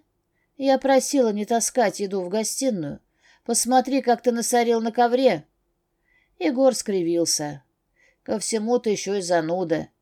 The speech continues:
Ворчишь, как старая бабка, по любому поводу. Завтра пропылесошу. Ты ведь подрядила Ивана и меня прибираться по субботам в доме. Так чего зря кипишуешь? Не тебе ведь придется порядок тут наводить».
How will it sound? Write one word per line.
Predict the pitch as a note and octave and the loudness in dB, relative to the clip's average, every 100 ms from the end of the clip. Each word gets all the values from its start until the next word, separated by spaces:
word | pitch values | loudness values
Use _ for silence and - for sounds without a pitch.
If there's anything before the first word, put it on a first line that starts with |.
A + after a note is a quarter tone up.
| _ _ - | _ _ -6
Ворчишь, | G#3 G#3 G3+ A3+ G#3 | 0 0 0 -4 -4
как | G#3+ G3 | -4 -6
старая | - G#3 G3+ G3+ | -4 -2 -2 -2
бабка, | F#3 G#3+ G#3+ - | -2 0 -2 -4
по | - | 0
любому | E3 D#3+ F#3 F3+ | 2 2 0 -2
поводу. | D3+ D#3 D#3 D3+ D3+ D3+ - _ _ _ _ _ _ - | -4 -2 -2 -2 -4 -6 -12 _ _ _ _ _ _ -10
Завтра | F3+ B3 C#4 G#3+ F3 | 2 6 6 4 -4
пропылесошу. | G3 F#3+ A3+ A3+ - A#3+ G3+ E3 D3 - _ _ _ | -4 -6 -2 -2 -2 -2 0 0 -4 -8 _ _ _
Ты | G3+ | -6
ведь | G3+ G#3+ | -4 -4
подрядила | A3+ G#3 G#3+ F#3+ A3 G#3+ | -6 -4 -4 -2 -2 0
Ивана | A3 B3 C#4 G#3+ | 0 2 2 0
и | |
меня | F#3+ G3 A3 | -6 -4 -2
прибираться | A3 G#3 G3+ G#3+ G#3 - | -2 -4 -2 0 -2 -2
по | G3+ G#3 | -8 -8
субботам | - G#3 G#3+ E3+ E3 | -8 -4 -2 -2 -4
в | F3 | -4
доме. | F#3 D3 - _ _ _ - | -2 -2 -6 _ _ _ -4
Так | G#3+ G#3 | -4 -2
чего | C4+ C4 G3+ | 2 4 2
зря | G3 F#3+ | 0 -6
кипишуешь? | - - A#3+ - E3+ C#3+ - - _ _ _ | -6 -4 -4 -2 -4 -4 -8 -20 _ _ _
Не | G3 G3 | -10 -6
тебе | G#3 F#3 A#3+ | -6 0 0
ведь | D4+ | 0
придется | D#4 C4+ G#3+ F3+ - | -2 -4 -2 -4 -6
порядок | - G#3 F#3 - D#3 | -4 0 0 -2 -4
тут | E3 F3 | -8 -8
наводить». | F3+ G#3+ F3 C3+ - | -6 -4 -4 -8 -10